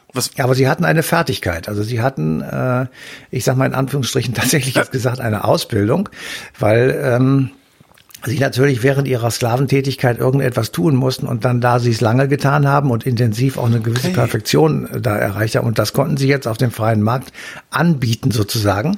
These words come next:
Speaker 1: Mhm.
Speaker 2: und konnten versuchen, sich auf eigene Füße zu stellen. Und wenn sie eben heirateten, dann war ja noch eine Familie sozusagen für sie, äh, jetzt, äh, zuständig, sagen wir mal,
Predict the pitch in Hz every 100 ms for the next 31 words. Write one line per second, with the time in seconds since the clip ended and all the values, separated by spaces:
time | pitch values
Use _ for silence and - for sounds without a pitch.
0 | 127 104 90 90 127 135 143 135 123 123
1 | 135 131 139 - 139 120 151 160 147 -
2 | 117 107 - 104 104 104 139 139 117 107
3 | 123 127 127 120 107 113 123 143 151 165
4 | 180 - - - - 123 131 143 - 147
5 | 120 139 127 131 131 131 123 - 127 151
6 | 170 127 135 135 123 110 131 113 143 135
7 | 139 - 135 123 117 120 120 120 110 147
8 | 135 139 135 139 151 147 - 180 180 135
9 | 107 110 107 110 113 120 196